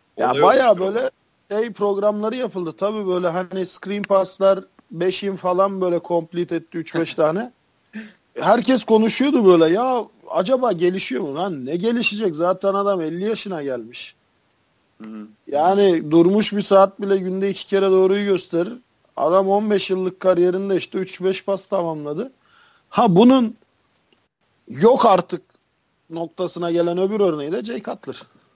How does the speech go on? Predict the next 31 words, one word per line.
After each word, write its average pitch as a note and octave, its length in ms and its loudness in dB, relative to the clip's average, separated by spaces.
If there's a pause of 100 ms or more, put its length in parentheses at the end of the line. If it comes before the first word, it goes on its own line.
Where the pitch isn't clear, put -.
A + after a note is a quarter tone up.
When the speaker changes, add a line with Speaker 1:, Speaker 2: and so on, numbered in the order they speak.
(260)
Speaker 1:
Evet, A2 260 -14
evet. G#2+ 280 -12 (600)
Abi A2+ 180 -4
Speaker 2:
Ya C#3 80 6
Speaker 1:
bu D3 40 0
Speaker 2:
ben D#3 60 4
Speaker 1:
arada F3 100 4
Speaker 2:
sana G3+ 260 2
söyleyeyim, A#3 200 -6 (240)
Jay F#3 200 2
Cutler G#3 420 0 (160)
Cowboys'ta G3 560 -2
olsa G#3+ 380 -4
bak F#3+ 220 -8
Tony F3+ 260 -4
Romo'nun F#3 480 -4
bile C#3 240 -8 (180)
o - 80 -20
kadar D#3 340 -2
formaları D3 600 -4
yakıldı. D3 720 -6 (520)
Yani D3+ 440 -6 (720)
adamın D3+ 400 2
evini D3 340 0
basıp D3+ 300 0 (280)
şey - 160 0
etmedikleri D3+ 520 0
kaldı. D#3 420 0 (440)
Speaker 1:
<laughs> - 460 -20
Speaker 2:
Jay B2 240 2
Cutler F3+ 440 4